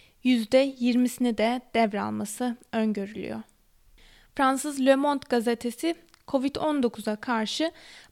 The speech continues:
bağışıklığınızın olup olmadığını gösteren serolojik testleri, e, gündemine taşımış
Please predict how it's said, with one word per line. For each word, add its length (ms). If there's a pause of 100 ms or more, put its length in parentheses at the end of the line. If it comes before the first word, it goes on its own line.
bağışıklığınızın 760
olup 380
olmadığını 640 (220)
gösteren 560
serolojik 800
testleri, 500 (360)
e, 340
gündemine 460
taşımış 580